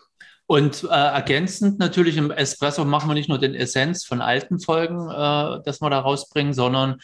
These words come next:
wir werden auch ab und zu ein paar Themen, die jetzt, äh, jetzt nicht ausreichen, um ein komplett langes Gespräch zu machen, die ein bisschen aktueller sind, äh, die werden wir dann halt auch in so einem Espresso im Sechs-Minuten-Format zum Wochenende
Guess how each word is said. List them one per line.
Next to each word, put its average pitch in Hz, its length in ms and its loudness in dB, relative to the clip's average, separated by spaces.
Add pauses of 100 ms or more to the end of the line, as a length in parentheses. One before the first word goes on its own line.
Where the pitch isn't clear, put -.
(320)
wir 117 80 0
werden 131 260 0
auch 120 340 -4
ab 127 140 0
und 131 160 0
zu 143 220 0
ein 143 100 0
paar 120 260 -2
Themen, 143 540 2
die 123 80 -2
jetzt, - 540 -2
äh, 123 340 -2 (120)
jetzt 127 280 -6
nicht - 440 -6 (100)
ausreichen, 127 640 0
um 127 60 0
ein 120 80 -2
komplett 117 400 -2
langes 139 360 -2
Gespräch 139 460 0
zu 143 120 -4
machen, 127 360 0
die 123 100 0
ein 117 100 2
bisschen 123 180 0
aktueller 123 560 0
sind, 131 340 -2 (580)
äh, 120 220 2
die 117 140 -2
werden 117 160 2
wir 120 80 0
dann 120 200 0
halt 117 200 -2
auch 120 220 -2
in 120 80 0
so 123 100 0
einem 120 120 0
Espresso 120 720 -2
im 117 160 -2
Sechs-Minuten-Format 117 1200 -2
zum 117 240 0
Wochenende 113 720 -2